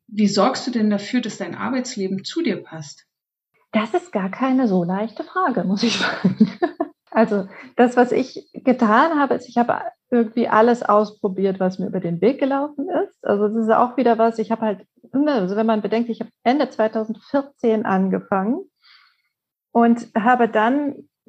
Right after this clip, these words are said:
Speaker 2: einfach gemacht, gemacht, gemacht. Und natürlich, dann überlegst du dir,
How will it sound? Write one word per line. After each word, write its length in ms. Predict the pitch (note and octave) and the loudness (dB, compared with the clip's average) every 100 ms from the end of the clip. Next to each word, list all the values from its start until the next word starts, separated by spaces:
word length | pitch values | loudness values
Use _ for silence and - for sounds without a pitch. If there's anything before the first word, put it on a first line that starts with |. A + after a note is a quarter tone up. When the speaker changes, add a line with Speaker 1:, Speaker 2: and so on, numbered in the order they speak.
| - _ _ | -20 _ _
Speaker 2:
einfach 420 | - A3+ A#3 G#3 - | 0 0 2 -2 0
gemacht, 380 | G3+ G#3+ - | 0 0 -2
gemacht, 340 | G#3+ G3 G3 - | -4 -2 -6 -6
gemacht. 480 | F3 E3 D#3 - G3+ | -6 -4 -6 -6 -6
Und 260 | F#3+ - | -6 -4
natürlich, 640 | G#3+ G#3 E4 D4+ F3+ F3 | -4 0 4 4 4 0
dann 220 | - G3 G#3 | -2 -2 0
überlegst 440 | G3+ A3 B3+ - | 2 2 0 -2
du 80 | F#3+ | -4
dir, 300 | F#3+ F#3+ | -2 -4